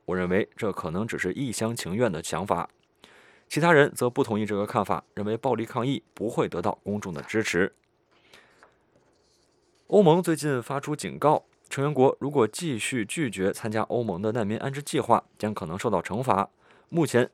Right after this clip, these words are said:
只有芬兰和马耳他承担了这个计划所要求的责任，数以万计的难民仍然滞留在南欧各国。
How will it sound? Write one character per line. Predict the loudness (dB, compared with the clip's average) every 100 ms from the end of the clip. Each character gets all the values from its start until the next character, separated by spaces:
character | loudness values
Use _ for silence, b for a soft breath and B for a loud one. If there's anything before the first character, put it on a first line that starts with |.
| -6
只 | -2 2
有 | 4 4 2
芬 | 0 4
兰 | 4 2
和 | -2
马 | -2 -2
耳 | -2
他 | -2 -4 -4
承 | -8 0
担 | 2
了 | 2
这 | 0
个 | -4
计 | -4 -2
划 | -2
所 | -4 -4
要 | -2 -2
求 | -2
的 | -6
责 | -4 2
任， | 2 2 B B B B
数 | 0 2
以 |
万 | 2 2
计 | 0
的 | -2
难 | 0
民 | 0 0 -2
仍 | -4 2
然 | 2 2
滞 | 0
留 | 0
在 | 0 -2
南 | -2
欧 | -2 -2
各 | 2 2
国。 | 6 6